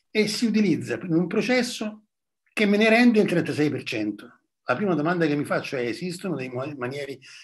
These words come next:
m-, più efficienti di, eh, eh, stoccare l'energia elettrica? Sì, esistono, sono due fondamentalmente. Uno sono le celle a co-, e le, mm, batterie al litio.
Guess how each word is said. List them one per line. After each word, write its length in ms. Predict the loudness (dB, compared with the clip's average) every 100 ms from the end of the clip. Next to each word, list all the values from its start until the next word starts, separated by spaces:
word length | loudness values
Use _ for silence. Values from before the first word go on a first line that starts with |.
| _
m-, 160 | -10 -8 -8
più 120 | 0
efficienti 540 | 0 0 -4 -4 -6 -8
di, 240 | -8 -10 -16 -20 _
eh, 100 | -8
eh, 420 | -6 -8 -10 -10
stoccare 520 | -12 -8 -6 -2 -4 -2
l'energia 380 | -4 -6 -6
elettrica? 440 | -4 -4 -4 -8 -10
Sì, 260 | -10 -8
esistono, 460 | -8 -8 -12 -10 -12
sono 240 | -10 -8
due 180 | -2 -2
fondamentalmente. 840 | -2 -6 -6 -6 -8 -8 -8 -12 _ _ _ _
Uno 180 | 0 2
sono 240 | 2 0 -2
le 160 | -6 -8 -20 -12
celle 260 | 0 2 2
a 60 |
co-, 160 | -2 0
e 60 | 4
le, 280 | 6 4 0
mm, 460 | -4 -4 -4 -8 -12 _ _ _ _
batterie 480 | 2 2 2 2 0
al 100 | 0
litio. 460 | -6 -8 -12 -14